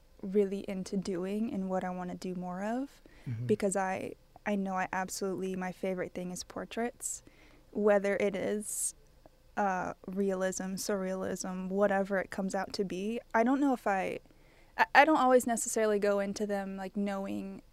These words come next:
Speaker 1: what style I want this to be in, but I know it's gonna come out looking like my work.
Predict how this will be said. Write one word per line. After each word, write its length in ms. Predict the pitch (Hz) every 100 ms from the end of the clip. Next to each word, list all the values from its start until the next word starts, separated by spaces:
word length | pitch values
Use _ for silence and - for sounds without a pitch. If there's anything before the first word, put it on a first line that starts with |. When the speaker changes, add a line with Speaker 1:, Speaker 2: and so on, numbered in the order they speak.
| -
Speaker 1:
what 180 | 220 202
style 400 | - 202 185 196
I 100 | 202
want 200 | 196 196
this 180 | 208 -
to 100 | 185
be 200 | 185 185
in, 260 | 208 254 269 - - -
but 100 | 226
I 80 | 220
know 140 | 220
it's 140 | 220 220
gonna 160 | 214
come 240 | 202 - 208
out 180 | 202 196
looking 560 | 190 - 196 185 185 - -
like 240 | 214 202
my 280 | 196 196 185
work. 300 | 180 175 -